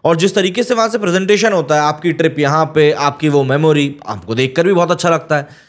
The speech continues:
समय समय पर वो हमको कोलाज भी बनाकर देता है Google फोटोज। तो जब वो स्पेस भरने लगा धीरे धीरे, तब लोगों को समझ में आया कि यार, ये तो स्कैम सा हो गया है भाई, हमको बता के हमारा काटा गया है।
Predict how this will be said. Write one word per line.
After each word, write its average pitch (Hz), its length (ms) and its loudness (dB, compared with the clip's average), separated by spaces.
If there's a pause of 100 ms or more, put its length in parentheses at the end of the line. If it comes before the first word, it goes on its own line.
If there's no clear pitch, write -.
(140)
समय 180 240 2
समय 160 240 2
पर 147 100 0
वो 147 100 0
हमको 131 240 -2
कोलाज 127 360 0
भी 180 60 -2
बनाकर 175 360 -2
देता 160 180 0
है 165 60 0
Google 156 240 2
फोटोज। 127 320 -2 (800)
तो 311 340 0 (540)
जब 220 240 0
वो 262 160 0
स्पेस 262 300 -2
भरने 165 380 0
लगा 151 200 2
धीरे 123 240 -2
धीरे, 117 280 -2
तब 220 240 -2
लोगों 220 220 2
को 220 80 -2
समझ 170 280 -2
में 190 120 0
आया 139 240 0
कि 175 220 -4
यार, 190 160 -2
ये 175 160 0
तो 226 140 -2
स्कैम 208 360 -4
सा 262 120 -2
हो 196 140 2
गया 139 160 2
है 131 60 0
भाई, 156 320 -4 (540)
हमको 165 320 2
बता 170 400 -2
के 240 120 -2
हमारा 269 300 0
काटा 208 280 -2
गया 123 180 -4
है। 95 120 -16